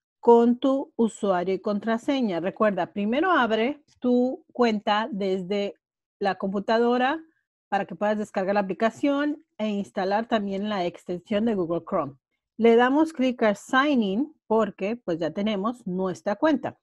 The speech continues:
Recuerda, puedes utilizar tu correo electrónico de Gmail, Slack o tu correo o cualquier otro tipo de correo que tengas. Aquí tienes las tres opciones. Yo voy a utilizar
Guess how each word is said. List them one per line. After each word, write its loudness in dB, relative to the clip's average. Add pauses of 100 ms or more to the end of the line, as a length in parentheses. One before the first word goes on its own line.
(400)
Recuerda, 2
puedes 2
utilizar 2
tu -4
correo 0
electrónico -4
de -2
Gmail, 0 (440)
Slack 0 (160)
o 2
tu 0
correo 0
o -4
cualquier 0
otro 0
tipo -2
de 0
correo -4
que -6
tengas. -8 (160)
Aquí -6
tienes -2
las -4
tres -6
opciones. -6
Yo -4
voy -2
a -2
utilizar -6